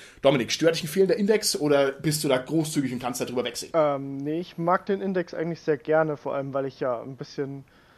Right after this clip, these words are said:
Speaker 2: so ein Regelfuchs bin, der öfters mal was nachguckt.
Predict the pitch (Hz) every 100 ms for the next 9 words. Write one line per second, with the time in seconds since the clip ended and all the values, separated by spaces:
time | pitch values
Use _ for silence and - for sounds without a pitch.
0 | _ _ _ _ - 156 143 147 160 156
1 | 160 - - 151 147 160 139 135 - 143
2 | - - 156 - 151 135 - 147 151 -
3 | - 160 - -